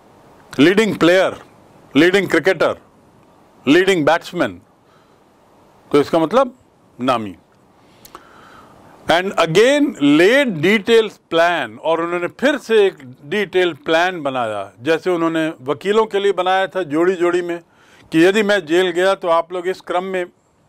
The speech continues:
जेल आओगे, पकड़ाए तो, पकड़े गए तो, गिरफ्तार किए गए तो। इस बार गांधी ने फिर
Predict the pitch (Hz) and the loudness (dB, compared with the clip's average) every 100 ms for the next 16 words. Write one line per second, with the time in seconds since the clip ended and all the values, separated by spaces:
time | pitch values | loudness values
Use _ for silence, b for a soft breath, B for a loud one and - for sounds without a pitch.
0 | _ _ 135 147 165 147 160 160 135 _ | _ _ -6 0 2 2 0 -6 -10 _
1 | _ _ _ _ _ _ 147 147 156 151 | _ _ _ _ _ _ -2 2 0 -2
2 | 147 131 - 151 165 151 143 131 139 131 | -4 -6 -4 -2 -2 -2 -4 -4 -8 -6
3 | 131 - 160 156 147 139 131 127 143 131 | -8 -2 -2 -2 -6 -6 -4 -6 -8 -12
4 | B B B 214 165 131 151 135 127 131 | B B B -2 -2 0 0 0 -6 -6
5 | 143 143 - 220 190 | -8 -8 -4 -2 -2